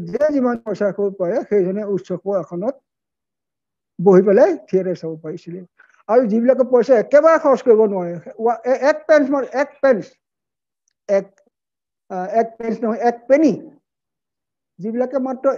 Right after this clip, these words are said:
এটা পেনি দিব পাৰিছিলে, সেইবিলাকে এই তলাত মাটিত থিয় হৈ পেলাই থিয়েটাৰ চাবলগীয়া হৈছিলে আৰু তেওঁলোকক grounding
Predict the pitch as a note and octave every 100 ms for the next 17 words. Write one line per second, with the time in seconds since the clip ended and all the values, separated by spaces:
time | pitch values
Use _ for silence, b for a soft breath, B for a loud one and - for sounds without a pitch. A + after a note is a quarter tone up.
0 | A#3 B3 C#4 E4+ E4+ D4 B3 G#3+ F#3+ E3
1 | D3 D#3 E3 _ _ _ _ _ _ _
2 | _ _ _ _ _ _ _ _ _ _
3 | _ _ - A3+ A3+ A#3 A#3 F4+ G#4 -
4 | _ C4+ D4 A#3+ G3+ _ G#3 - G#3+ C#4+
5 | - F#3+ G3+ D#4+ E4 - C4+ A3 F#3+ E3
6 | A3 - _ _ _ _ _ _ _ -
7 | A#3 G3 D3+ E3 D#3 E3 E3+ _ F3 A#3+
8 | - A#3+ G#3+ G#3 G#3 B3+ F3+ F3+ F3+ F3+
9 | G3